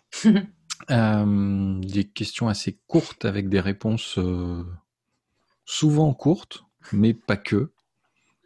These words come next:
Speaker 2: Ne te rends
Speaker 1: Ok,
Speaker 2: pas
Speaker 1: j'ai
Speaker 2: malade.
Speaker 1: entendu la... j'ai entendu l'information.
Speaker 2: Ne, ne te rends pas
Speaker 1: <laughs>
Speaker 2: malade si ça, si ça tient en plus de deux mots.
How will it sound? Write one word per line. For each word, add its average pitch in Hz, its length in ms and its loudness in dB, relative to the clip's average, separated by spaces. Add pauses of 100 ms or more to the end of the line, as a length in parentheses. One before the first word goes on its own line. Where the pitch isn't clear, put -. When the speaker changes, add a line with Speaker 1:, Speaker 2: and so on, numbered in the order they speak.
(120)
Speaker 2:
Ne 480 340 4
te - 80 2
rends 123 120 6
Speaker 1:
Ok, 117 80 4
Speaker 2:
pas - 60 4
Speaker 1:
j'ai - 40 4
Speaker 2:
malade. 117 260 6
Speaker 1:
entendu 214 220 6
la... 190 300 4 (240)
j'ai 214 100 0
entendu 202 300 4
l'information. 165 520 0
Speaker 2:
Ne, 120 120 4
ne 123 200 6
te 139 160 6
rends - 120 10
pas - 140 8
Speaker 1:
<laughs> - 40 8
Speaker 2:
malade 131 320 4
si - 180 -6
ça, 101 240 -4
si - 160 -4
ça 92 160 0
tient 113 200 0
en 101 40 2
plus 95 200 0
de 95 40 -4
deux 104 160 4
mots. 107 280 4